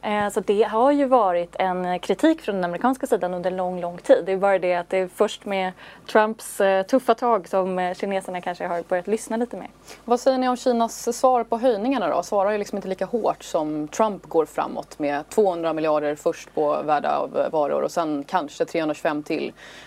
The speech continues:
Speaker 2: Kina svarar med sextio miljarder.
Speaker 1: Jag tror att Kina vet att det här, eh, ett riktigt, eh, ännu mer upptrappat handelskrig skulle slå hårt mot dem. Eh, och jag tror att det är därför man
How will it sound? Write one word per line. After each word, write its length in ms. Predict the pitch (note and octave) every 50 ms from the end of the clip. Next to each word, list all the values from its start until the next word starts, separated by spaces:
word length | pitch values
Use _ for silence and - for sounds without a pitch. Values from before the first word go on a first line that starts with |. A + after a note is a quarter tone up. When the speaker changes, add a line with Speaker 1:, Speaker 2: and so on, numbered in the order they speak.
| - -
Speaker 2:
Kina 240 | - - E3+ D3+ D3
svarar 300 | - - D3+ C#3+ D3 -
med 160 | - - C#3+
sextio 280 | - - - - - -
miljarder. 280 | E2+ - - - - - - _ _ _ - - - - - - - - - _ _
Speaker 1:
Jag 140 | - A#3 A#3+
tror 160 | - - A3+
att 140 | G3+ F#3+ -
Kina 680 | - - A3+ G3+ G3 F#3+ F#3 F#3 F3+ F3+ F3+ F3 F3 F#3 - _ - - - _ _ -
vet 540 | - G3+ F#3 F3+ A#3 A#3+ G3 E3 - - -
att 320 | - F#3 F#3 - _ - -
det 60 | -
här, 480 | F#3+ G3 G#3 G3+ G3 F#3+ F#3 F3+ F3+ - - -
eh, 460 | - - G3 F#3 F3+ F3 F3 - G3
ett 160 | F#3 - - - -
riktigt, 720 | G#3+ G#3 A#3+ A#3+ - - - - A3+ G#3+ - - - - - -
eh, 460 | G3 G3 F#3+ F#3 F#3 F#3 - - A3
ännu 160 | G#3 G3 G3
mer 160 | G3 F#3+ F3+
upptrappat 560 | F3 F#3 F3+ - - F#3 F3 - - E3+ F3
handelskrig 480 | F3+ F#3 F#3 F3+ E3 - - F#3 F3+ F3+
skulle 260 | - - B3+ G#3 G3
slå 300 | - - - F#3+ E3 E3+
hårt 340 | E3+ - G#3 B3 E4+ - -
mot 160 | - - -
dem. 220 | - - - G#3 - -
Eh, 280 | G3+ G3 F#3+ F#3 F#3
och 120 | F#3 F#3+ G3+
jag 80 | G3+ G3+
tror 80 | G#3+
att 60 | G3 G3
det 60 | G3
är 40 | F#3
därför 280 | F#3+ F#3 F3+ - G3
man 200 | F#3 F3+ E3+ F3+